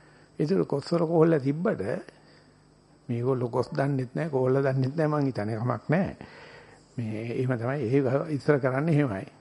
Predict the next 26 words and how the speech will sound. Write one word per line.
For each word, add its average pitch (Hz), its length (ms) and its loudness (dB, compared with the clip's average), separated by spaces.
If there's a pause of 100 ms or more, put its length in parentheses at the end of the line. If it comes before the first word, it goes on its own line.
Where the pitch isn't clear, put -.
(240)
කැත්තෙත් 147 440 -2
ටිකක් 151 340 -8
ගා 131 180 0
ගන්නවා, 113 380 -4
අතෙත් 143 280 -2
ගා 113 200 0
ගන්නවා. 107 400 -6 (400)
පොල් 127 200 2
තෙල් 135 140 0
ටිකක් 135 220 0
ගාට 127 200 0
පස්සේ 147 240 0
කොහොල්ල 139 300 2
ගෑවෙනවා 127 580 4
තමයි 143 420 0 (380)
ගලවන්න 135 480 -2
ලේසි. 131 360 -6 (1400)
මේක 165 440 2
කරන්නේ 214 800 0 (120)
කොහොල්ලවට 202 640 6
බයවත් 117 560 0 (960)
කරදරීමකුත් 202 840 2
නෙවෙයි 170 400 2
කියන්නේ 123 540 -2 (500)
මේක 156 320 0 (120)
දීර්ඝ 196 640 0